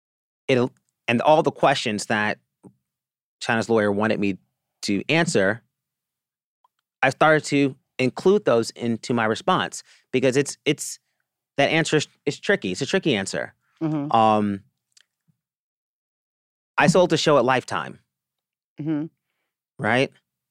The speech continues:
Speaker 1: The reason why we took it to Lifetime is because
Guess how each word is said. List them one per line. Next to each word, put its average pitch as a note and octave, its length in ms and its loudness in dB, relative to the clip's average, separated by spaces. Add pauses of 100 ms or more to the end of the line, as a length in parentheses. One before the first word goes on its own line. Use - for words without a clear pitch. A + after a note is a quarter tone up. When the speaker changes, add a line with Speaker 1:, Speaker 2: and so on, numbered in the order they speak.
(300)
Speaker 1:
The A#2 60 -2
reason D#3 180 2
why E3+ 100 4
we D3+ 80 2
took D3 160 -2
it - 40 -14
to A#2+ 80 0
Lifetime A2 720 -2 (420)
is A2 120 -4
because G#2 680 -2